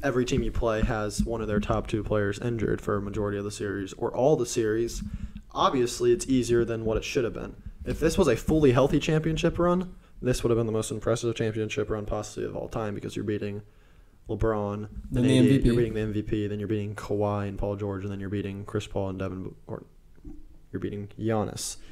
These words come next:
Speaker 1: But I don't think you just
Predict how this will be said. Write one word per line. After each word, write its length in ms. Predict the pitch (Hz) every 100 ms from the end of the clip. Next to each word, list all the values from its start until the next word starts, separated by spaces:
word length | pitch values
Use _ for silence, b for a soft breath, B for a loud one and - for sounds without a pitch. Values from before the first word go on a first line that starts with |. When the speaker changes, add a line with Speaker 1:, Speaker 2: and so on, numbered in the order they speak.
| B B B B B B -
Speaker 1:
But 580 | 113 147 147 - - - - -
I 120 | 139 139
don't 260 | 165 156
think 240 | 160 135 127
you 100 | 117
just 320 | 117 -